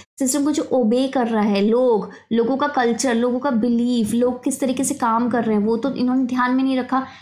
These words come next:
But आपका Almond and Verba ने तो रखा है, The Civic Culture आपकी book आई थी नाइनटीन सिक्सटी थ्री में, उसमें उन्होंने क्या बोला था कि तीन तरीके के आपके, आपका system, अ, मतलब culture होता है। पैरोकियल का मतलब क्या होता है कि बिल्कुल एकदम ऐसे लोग हैं जहाँ पे ना तो उनको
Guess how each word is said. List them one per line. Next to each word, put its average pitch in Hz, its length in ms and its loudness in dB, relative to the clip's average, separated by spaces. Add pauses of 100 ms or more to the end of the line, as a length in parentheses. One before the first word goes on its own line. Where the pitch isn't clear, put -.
(140)
But 262 240 0
आपका 214 440 -2 (280)
Almond 240 300 0
and 269 120 0
Verba 247 200 0
ने 262 120 0
तो 269 100 0
रखा 262 240 -2
है, 302 100 0
The 254 220 -2
Civic 254 460 -2
Culture 247 280 0
आपकी 247 240 -2
book 247 240 0
आई 240 120 0
थी 262 100 -2
नाइनटीन 240 320 0
सिक्सटी 254 240 -2
थ्री 247 200 0
में, 285 180 0 (300)
उसमें 254 260 -2
उन्होंने 269 240 2
क्या 277 140 0
बोला 254 180 0
था 277 100 -2
कि 349 100 0
तीन 262 280 0
तरीके 254 280 0
के 262 120 -2
आपके, 277 460 -2
आपका 247 680 0
system, 226 540 -2
अ, 208 120 0
मतलब 208 300 0
culture 208 300 0
होता 180 260 0
है। 180 140 -4 (320)
पैरोकियल 269 480 0
का 302 140 0
मतलब 277 280 0
क्या 277 220 0
होता 262 180 -2
है 311 60 0
कि 302 120 0
बिल्कुल 254 380 0
एकदम 240 420 0
ऐसे 247 220 -2
लोग 240 240 0
हैं 262 100 0
जहाँ 233 260 0
पे 254 60 0
ना 240 160 0
तो 240 180 0
उनको 247 340 0